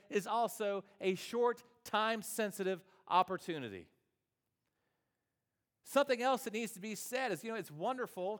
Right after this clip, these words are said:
to, to do something and say something nice for someone after they pass away, but it's also really important to say those things to someone while they're living.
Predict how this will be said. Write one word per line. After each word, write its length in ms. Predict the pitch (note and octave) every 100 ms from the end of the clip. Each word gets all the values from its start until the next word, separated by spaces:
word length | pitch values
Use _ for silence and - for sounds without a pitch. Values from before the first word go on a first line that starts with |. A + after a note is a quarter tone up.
| -
to, 360 | F3 D#3 C3+ B2 _ _ _ _ _ _ _ _ _
to 80 | -
do 180 | A#2 G3+
something 540 | - G#3 F#3+ F#3+ D#3+ C#3+ _ _ _ _ _ _ _ _ _ _ _ _
and 140 | - A2+
say 180 | G#3 G3
something 360 | G#3+ F3+ E3+
nice 240 | E3+ F#3+ -
for 100 | -
someone 420 | - F#3+ F3+ F3
after 220 | F3+ F3+
they 80 | E3
pass 380 | E3+ E3+ D#3+ C#3+
away, 560 | C3 G3 E3 F3 F#3+ - _ _ _ _ _ _ _ - _ _ _ _ _ _
but 80 | B2+
it's 120 | C#3+
also 400 | F#3 F#3 - F3
really 360 | D#3 D3+ F3 F3+
important 420 | E3 - E3+ D3+
to 60 | -
say 200 | E3 D#3
those 220 | D3 C#3+
things 300 | - D3 C#3
to 80 | A#2
someone 420 | - C#3 C3 B2
while 140 | A#2+
they're 100 | A#2
living. 380 | G#2+ C#3 B2 A#2